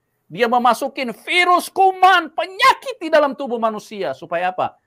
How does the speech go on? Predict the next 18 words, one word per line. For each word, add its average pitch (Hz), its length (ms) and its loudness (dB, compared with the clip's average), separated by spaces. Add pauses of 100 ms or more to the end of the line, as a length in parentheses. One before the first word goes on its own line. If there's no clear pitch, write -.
Supaya 180 320 -8
manusia 165 340 -6
mati 151 320 -8
semua. 113 460 -16 (1200)
Tuhan 311 400 -2
itu 381 160 -4
pencipta 294 560 -2
kehidupan. 240 800 -6 (640)
Ya. 120 320 -10 (560)
Tuhan 370 400 0
itu 415 160 -2
pencipta 403 720 0
kehidupan. 269 800 -6 (720)
Dia 190 480 0
tidak 170 320 -6
mungkin 196 320 -8
membunuh 160 320 -8
manusia. 123 640 -12